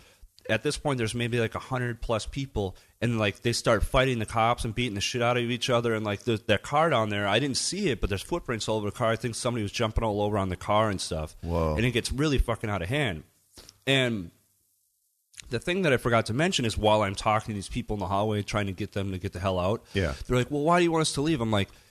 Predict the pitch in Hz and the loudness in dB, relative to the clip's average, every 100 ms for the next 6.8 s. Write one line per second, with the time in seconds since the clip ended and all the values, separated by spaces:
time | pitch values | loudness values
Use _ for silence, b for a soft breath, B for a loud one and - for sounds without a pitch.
0 | b 131 156 185 170 117 135 156 131 113 | b 2 4 4 2 4 4 4 2 0
1 | 101 104 135 135 143 139 - 104 85 90 | 2 2 2 2 2 2 2 0 0 -2
2 | 104 110 - 143 151 131 107 - 110 117 | -2 -2 4 6 6 4 2 2 2 2
3 | - 85 82 101 101 95 - 113 - 104 | 0 -2 -2 -2 0 -2 -2 -4 -4 -6
4 | 135 120 104 - 120 110 90 95 101 117 | -6 -4 -6 -4 -2 -2 -4 -8 -6 -4
5 | 113 110 107 123 117 98 92 - 95 113 | 2 2 2 0 0 0 -2 -6 -2 0
6 | 117 107 90 107 110 85 113 | 2 0 2 4 6 4 4